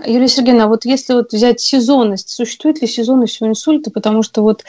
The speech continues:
весна до осень, да, вот эти перепады жуткие, вот вчера тоже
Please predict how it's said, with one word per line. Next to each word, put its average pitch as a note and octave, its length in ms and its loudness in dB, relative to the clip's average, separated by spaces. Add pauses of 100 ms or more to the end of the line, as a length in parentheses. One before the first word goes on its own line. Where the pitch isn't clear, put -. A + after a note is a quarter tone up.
(440)
весна A#3+ 400 4
до B3 180 6
осень, C4 400 0
да, A#3+ 140 2
вот A#3 160 2
эти G#3+ 180 -4
перепады A#3+ 640 2
жуткие, G#3+ 440 -2
вот G#3 180 -8
вчера A#3 380 0
тоже G#3 520 -6